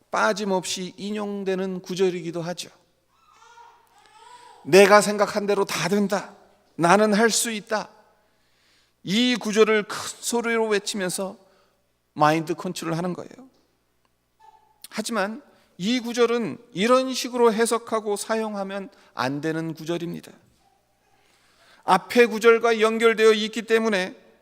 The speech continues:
성경의 모든 구절이 그러하듯 이 구절 역시 문맥 속에서 이해해야 하는 구절입니다. 앞의 구절들과 연결해서 보십시오.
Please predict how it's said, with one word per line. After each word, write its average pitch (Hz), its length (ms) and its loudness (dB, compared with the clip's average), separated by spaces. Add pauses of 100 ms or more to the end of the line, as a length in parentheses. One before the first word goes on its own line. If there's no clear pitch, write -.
(340)
성경의 240 540 2
모든 240 680 -2
구절이 233 440 0
그러하듯 208 920 0
이 240 280 -4
구절 240 520 0
역시 180 500 -2 (200)
문맥 233 600 0
속에서 214 600 -2
이해해야 202 920 -2
하는 185 240 -4
구절입니다. 170 640 -6 (1800)
앞의 214 400 0
구절들과 226 640 0
연결해서 208 560 2
보십시오. 175 580 -4